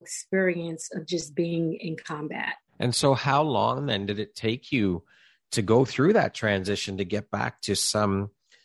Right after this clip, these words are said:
Speaker 2: state of, for lack of a better term, normalcy where you felt acclimated back into civilian life and things got back to, I guess,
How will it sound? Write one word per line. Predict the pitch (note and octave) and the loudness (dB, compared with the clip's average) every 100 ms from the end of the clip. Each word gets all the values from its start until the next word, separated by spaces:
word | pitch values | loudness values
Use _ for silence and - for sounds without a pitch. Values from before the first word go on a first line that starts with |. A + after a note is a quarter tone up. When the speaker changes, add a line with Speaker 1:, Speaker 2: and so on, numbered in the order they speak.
| - | -10
Speaker 2:
state | - - G#2+ G2+ F#2+ | -8 -2 2 2 0
of, | G2 F#2 F2+ E2+ | -2 0 -2 -8
for | - F#2+ | -4 -2
lack | F#2 G#2 - | 0 -2 -4
of | |
a | F#2 | -6
better | E2 F2 E2+ | -2 -2 -2
term, | - F2+ F#2 B1+ F2 | -2 0 0 -2 0
normalcy | F2+ A#2+ C3 E2+ - E2+ E2+ - | 2 2 2 -2 -2 -2 -2 -2
where | F#2 G2+ | 2 2
you | G2 A2 | 4 4
felt | G2+ - A2 B2+ - | 2 2 2 2 0
acclimated | G2+ - G#2+ F#2+ F#2+ F#2 E2 | 0 0 -4 -2 -2 -4 -4
back | F#2+ - - - | -4 -4 -8 -4
into | G#2+ B2 C3 - F#2 F2 E2 - _ | 0 0 0 0 0 0 -4 -10 _
civilian | - G#2 F2+ F#2+ F#2 F2 E2+ | -4 -4 0 0 2 0 0
life | E2+ F2 G#2+ - | 0 -2 -4 -6
and | F#2+ F2+ F2+ F2+ - - - | -2 0 0 -4 -8 -16 -2
things | G#2 G#2+ G2 | 0 2 2
got | G#2 G2 - | 0 0 0
back | G2 G2+ - | -2 -2 -6
to, | - G2 G2 F#2+ F#2+ - | -2 2 2 0 -6 -10
I | - | -8
guess, | F2+ F#2+ F2+ - - | -2 -2 -2 -4 -4